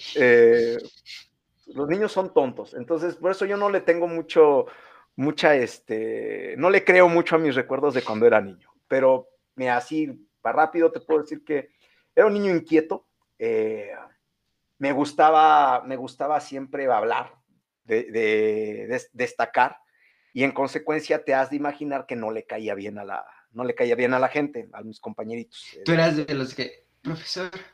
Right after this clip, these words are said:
Speaker 2: ¿usted dejó tarea o no?"
Speaker 1: No.
Speaker 2: Ah, qué bueno,
Speaker 1: No,
Speaker 2: güey, qué
Speaker 1: no,
Speaker 2: bueno.
Speaker 1: no. No, no, no, no, yo era el niño que le decía, "No, profesor, usted está mal.
Speaker 2: Era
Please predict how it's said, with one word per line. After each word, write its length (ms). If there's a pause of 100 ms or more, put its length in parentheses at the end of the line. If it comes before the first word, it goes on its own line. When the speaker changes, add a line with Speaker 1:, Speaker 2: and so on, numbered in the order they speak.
(380)
Speaker 2:
¿usted 280
dejó 320
tarea 640 (360)
o 160
no?" 280 (2500)
Speaker 1:
No. 560 (320)
Speaker 2:
Ah, 160 (120)
qué 100
bueno, 340
Speaker 1:
No, 80
Speaker 2:
güey, 240
qué 80
Speaker 1:
no, 260
Speaker 2:
bueno. 260 (280)
Speaker 1:
no. 300 (760)
No, 260
no, 100
no, 200
no, 160
yo 120
era 140
el 80
niño 320
que 80
le 140
decía, 480
"No, 260
profesor, 400
usted 220
está 220
mal. 220
Speaker 2:
Era 140